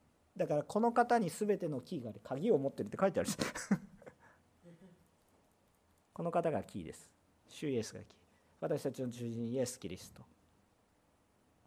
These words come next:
むしろこの主を恐れるっていうことは、主を遠くに、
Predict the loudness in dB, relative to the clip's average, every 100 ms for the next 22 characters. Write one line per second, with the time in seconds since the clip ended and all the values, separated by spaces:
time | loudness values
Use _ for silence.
0 | -20 -20 _ _ _ _ _ _ _ -20
1 | -20 -20 -20 -2 6 8 8 4 4 6
2 | 10 10 10 10 10 8 0 0 2 2
3 | -2 0 2 2 2 2 2 0 0